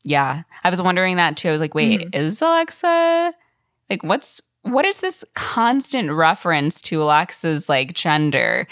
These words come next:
Speaker 2: Yeah.
Speaker 1: here?" And w-, yeah, never,
Speaker 2: Yeah.
Speaker 1: never resolved. <laughs>
Speaker 2: No,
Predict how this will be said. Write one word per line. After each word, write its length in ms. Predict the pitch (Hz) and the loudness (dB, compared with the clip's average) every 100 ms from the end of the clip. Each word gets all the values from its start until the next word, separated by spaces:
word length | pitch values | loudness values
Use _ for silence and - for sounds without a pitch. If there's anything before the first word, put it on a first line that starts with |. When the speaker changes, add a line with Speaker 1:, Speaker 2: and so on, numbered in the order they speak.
| - | -10
Speaker 2:
Yeah. 300 | 208 160 90 180 | -2 0 -2 -4
Speaker 1:
here?" 560 | - 165 151 143 170 - _ _ _ _ - | -4 0 0 0 -4 -10 _ _ _ _ -2
And 120 | 220 | -2
w-, 120 | 175 | 0
yeah, 200 | 190 302 160 | 0 0 2
never, 320 | 151 165 180 | 0 2 2
Speaker 2:
Yeah. 120 | 247 | 4
Speaker 1:
never 200 | 170 180 | 2 2
resolved. 460 | 180 185 - - - | 0 2 0 -2 -6
<laughs> 300 | - - - | -8 -8 -6
Speaker 2:
No, 280 | 240 247 | 0 0